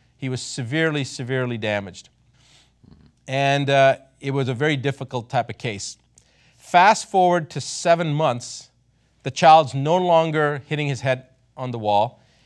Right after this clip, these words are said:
He's no longer slamming his head, or he doesn't need to wear the American-style football helmet anymore. He's no longer defecating in the hallways. He's no longer opening up drawers and urinating in them.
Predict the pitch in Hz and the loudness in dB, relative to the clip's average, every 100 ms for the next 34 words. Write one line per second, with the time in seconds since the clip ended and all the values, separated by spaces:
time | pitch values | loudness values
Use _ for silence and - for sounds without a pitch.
0 | _ - 147 139 170 185 170 156 151 147 | _ -6 -4 0 0 2 4 2 2 -2
1 | 139 - 151 143 143 139 131 - _ _ | -4 -8 -4 -2 -2 -4 -8 -14 _ _
2 | _ - 120 110 127 127 127 - 139 117 | _ -12 -10 0 2 4 2 -10 -6 -2
3 | 117 117 113 123 139 156 156 143 139 131 | -2 -2 -4 -2 -2 -2 -6 -4 0 0
4 | 123 120 120 123 123 123 113 - 123 120 | 0 -2 -2 -4 -6 -4 -4 -4 -4 -2
5 | 110 113 107 104 104 101 107 - _ _ | 0 -2 -6 -8 -8 -6 -6 -8 _ _
6 | - 135 147 175 165 160 156 147 139 - | -10 -4 0 2 4 2 2 0 0 -8
7 | _ _ _ _ _ _ _ _ 117 147 | _ _ _ _ _ _ _ _ 0 0
8 | 147 135 139 131 123 117 127 123 127 123 | 0 -4 -4 -4 -4 0 2 2 2 0
9 | 123 110 - _ _ _ 127 120 143 147 | -2 -6 -16 _ _ _ -8 -4 -2 0
10 | 139 135 - 139 143 131 120 110 123 127 | 0 -2 -2 -4 -2 -4 -4 -2 0 0
11 | 123 113 117 120 123 127 127 123 123 120 | 0 -8 -10 -10 -6 -4 -4 -4 -6 -6
12 | 120 120 | -6 -6